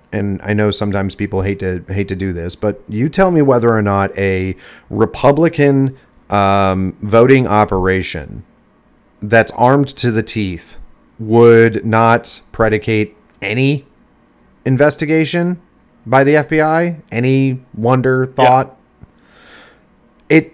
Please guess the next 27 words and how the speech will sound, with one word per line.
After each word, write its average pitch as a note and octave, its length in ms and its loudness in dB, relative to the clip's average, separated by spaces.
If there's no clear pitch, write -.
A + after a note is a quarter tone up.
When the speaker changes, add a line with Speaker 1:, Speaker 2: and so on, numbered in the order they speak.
Speaker 1:
would C#3+ 180 4
be C#3+ 400 2
absolutely C#3+ 880 2
impossible. A#2+ 840 0
There's E3 220 6
zero D#3+ 680 2
way C3+ 600 2
that C3+ 220 2
the C3 60 -2
Federal D#3 320 4
Bureau D#3 280 6
of C3+ 100 4
Investigation C3+ 920 2
would C3 180 6
not C3 300 2
be C3 300 -2
up C#3 220 2
the C#3 480 0
ass A#2+ 560 2
of A#2+ 220 0
every B2 480 2
single B2+ 400 0
person C3 420 0
involved A#2 420 2
in C3+ 160 -2
this D#3 200 2
organization. C3+ 880 -2